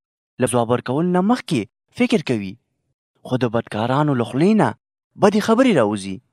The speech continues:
څښتن له بدکارانو نه لرې دی،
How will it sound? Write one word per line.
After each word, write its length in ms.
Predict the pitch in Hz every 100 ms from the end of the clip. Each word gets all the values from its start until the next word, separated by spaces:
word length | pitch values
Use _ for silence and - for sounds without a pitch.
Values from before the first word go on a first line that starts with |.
| _ _ _ _ _ _ -
څښتن 400 | 110 - - 165 175 _ _ 123
له 80 | 120
بدکارانو 540 | 127 - 123 147 175 185
نه 60 | 185
لرې 260 | 220 214 117
دی، 120 | 98